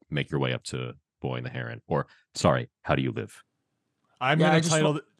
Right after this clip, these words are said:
Speaker 2: I'm sorry, C-, uh, Chris. I'm gonna title this episode just so everyone knows why I'm do-, why, while you're
Speaker 1: <laughs>
Speaker 2: you're gonna watch this episode, and it's gonna be like one of those titles that you're on a podcast where it just keeps scrolling, 'cause I'm gonna put the Japanese title and the two English titles. Gotta get those hits, man.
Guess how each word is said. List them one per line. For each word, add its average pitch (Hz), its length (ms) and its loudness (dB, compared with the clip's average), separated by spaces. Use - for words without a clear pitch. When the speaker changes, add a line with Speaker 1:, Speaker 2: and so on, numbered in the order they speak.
Speaker 2:
I'm 143 260 -2
sorry, 127 340 0
C-, - 140 -12
uh, 117 100 -6
Chris. 113 280 -8
I'm 135 100 0
gonna 185 160 4
title 160 280 2
this 143 140 0
episode 127 380 -4
just 113 180 -8
so 110 400 -6
everyone 117 380 -4
knows 107 280 -4
why 104 260 0
I'm 110 120 -4
do-, 104 220 -4
why, 127 260 2
while 127 280 4
you're 131 100 6
Speaker 1:
<laughs> 135 720 8
Speaker 2:
you're 175 140 6
gonna 214 180 8
watch 170 300 6
this 180 180 2
episode, 165 320 2
and 170 80 6
it's 156 100 0
gonna 165 140 2
be 151 80 2
like 151 120 2
one 143 120 2
of 139 60 4
those 131 160 2
titles 131 440 0
that 127 120 0
you're 123 220 -2
on 127 120 -4
a 117 80 -2
podcast 120 580 0
where 123 60 -2
it 107 60 -8
just 120 160 -8
keeps - 220 -6
scrolling, 117 440 -6
'cause - 100 -10
I'm 107 60 -8
gonna 123 120 -2
put 131 140 -6
the 120 80 -6
Japanese 135 500 0
title 143 300 0
and 127 120 -2
the 120 60 -2
two 123 340 -6
English 117 300 -8
titles. 104 500 -8
Gotta 147 160 2
get 135 140 0
those 139 160 2
hits, 147 340 0
man. 120 460 -4